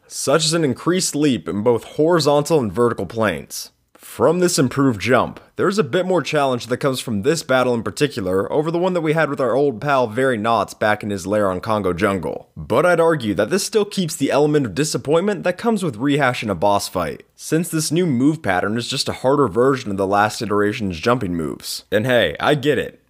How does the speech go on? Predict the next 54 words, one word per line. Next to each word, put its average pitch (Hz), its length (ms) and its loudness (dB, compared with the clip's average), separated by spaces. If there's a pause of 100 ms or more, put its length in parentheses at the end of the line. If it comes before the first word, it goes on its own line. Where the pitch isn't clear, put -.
I'd 156 160 2
be 220 100 0
remiss 180 320 2
not 156 200 0
to 147 60 -8
mention 139 280 0
the 104 120 -2
S 151 220 2
N 156 80 2
E 160 80 2
S 147 160 2
hardware 127 400 2
limitations, 113 840 -2
and 110 200 -4
the 113 60 -4
fact 165 380 0
that 165 60 -6
this 160 200 0
game 147 300 0
even 131 240 -2
got 123 240 0
made 113 340 -2
to 95 80 -12
kick 120 240 -6
off 120 220 2
the 104 60 -8
series 143 500 0
was 127 180 0
impressive 131 400 0
enough. 101 580 -2 (280)
But 110 200 -2
I'll 156 200 2
admit 143 280 -2
that 101 80 -2
having 135 300 -2
bits 160 260 -2
and 165 180 -4
pieces 107 400 -4
such 131 300 -2
as 95 80 -10
this - 560 -4
feel 175 160 -2
more 208 180 2
like 214 240 0
time 165 320 0
wasters 113 520 0
than 104 120 -6
satisfying 165 580 2
conclusions 110 760 -2
of 98 120 -8
frankly 214 400 0
stellar 147 460 2
platforming 107 560 0
gameplay. 98 580 -2